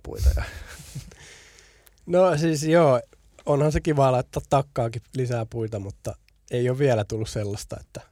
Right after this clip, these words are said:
Speaker 2: tollaista fiilistä. Et on edelleenkin kiva lähteä. Et ainahan se näkee sit, kun lähtee tammikuussa, että, et miltä se taas tuntuu. Ja niin kauanhan se on mukavaa, kun se on mukavaa, että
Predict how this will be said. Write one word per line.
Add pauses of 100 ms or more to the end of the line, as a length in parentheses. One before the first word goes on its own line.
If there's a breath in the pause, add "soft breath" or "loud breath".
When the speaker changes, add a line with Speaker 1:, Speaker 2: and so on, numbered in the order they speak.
(580)
Speaker 2:
tollaista
fiilistä. (960 soft breath)
Et (120)
on
edelleenkin
kiva
lähteä. (440)
Et
ainahan
se
näkee
sit,
kun
lähtee
tammikuussa,
että, (1200 soft breath)
et
miltä
se
taas
tuntuu. (840)
Ja (140)
niin
kauanhan
se
on
mukavaa,
kun
se
on
mukavaa,
että